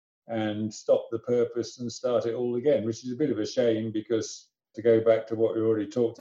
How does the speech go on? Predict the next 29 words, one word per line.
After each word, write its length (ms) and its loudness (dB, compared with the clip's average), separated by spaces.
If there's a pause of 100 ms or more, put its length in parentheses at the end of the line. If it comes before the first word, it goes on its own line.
about, 340 0
if 100 -4
you're 200 6
working 920 6
for 160 2
a 60 -2
company, 840 -4 (220)
you're 260 -2
sitting 280 -4
there 200 4
going, 200 6
"Hang 160 4
on 60 2
a 40 2
minute, 160 4
I 100 0
really, 280 0
I 200 2
understood 420 -2
those 220 2
values, 340 2
I 60 8
really 200 2
like 240 4
them, 120 -6
and 80 0
I 20 2
really 220 2
like 260 2